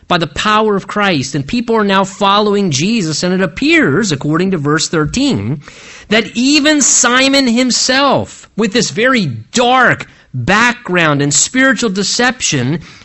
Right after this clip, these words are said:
is as well impacted by the power of Christ, 'cause verse thirteen says, "Then Simon himself also believed." When he, and he was baptized,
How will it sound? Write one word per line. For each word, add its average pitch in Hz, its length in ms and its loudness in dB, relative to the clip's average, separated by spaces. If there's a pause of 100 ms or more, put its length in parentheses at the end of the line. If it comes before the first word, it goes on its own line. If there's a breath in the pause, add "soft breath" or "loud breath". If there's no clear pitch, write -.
is 180 200 2
as 233 200 2
well 285 300 2
impacted 208 840 0
by 208 140 2
the 220 80 -2
power 196 380 0
of 214 120 -6
Christ, 285 400 0
'cause 151 160 -2
verse 196 280 0
thirteen 254 460 0
says, 196 300 0
"Then 214 220 0
Simon 240 560 2
himself 233 720 0 (480 loud breath)
also 196 840 2 (120)
believed." 120 600 -2 (560 loud breath)
When 190 180 2
he, 240 300 0
and 202 180 2
he 311 180 4
was 254 200 2
baptized, 151 800 0